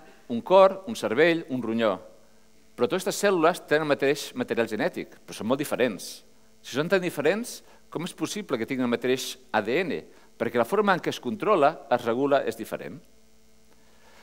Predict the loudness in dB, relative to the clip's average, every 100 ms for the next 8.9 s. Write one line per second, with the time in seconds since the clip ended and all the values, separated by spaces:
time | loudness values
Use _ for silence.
0 | -20 -20 -20 -20 -20 -10 -4 8 8 8
1 | 4 -2 -4 -12 -14 -6 -4 -2 -2 2
2 | 2 2 2 4 4 2 -10 -8 -2 0
3 | -2 -8 -6 0 0 0 -10 -12 -16 -20
4 | -20 -20 -2 0 0 -4 -8 -4 -2 2
5 | 0 2 0 0 -6 -4 0 0 0 0
6 | 2 0 -4 -18 -20 -20 -20 -20 -8 2
7 | 6 6 4 -2 2 2 2 2 2 0
8 | -2 -2 -2 -2 -4 -8 -6 -6 -6